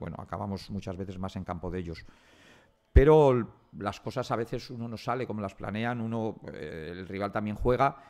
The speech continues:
pero sí que tenemos la capacidad y,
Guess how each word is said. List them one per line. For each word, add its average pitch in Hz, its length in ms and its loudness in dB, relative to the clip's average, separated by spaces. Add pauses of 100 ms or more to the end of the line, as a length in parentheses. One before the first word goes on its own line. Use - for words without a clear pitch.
(260)
pero 113 160 2
sí 120 180 -8
que 113 120 -4
tenemos 117 300 -6
la 110 120 -2
capacidad 113 580 -2 (140)
y, 90 400 -10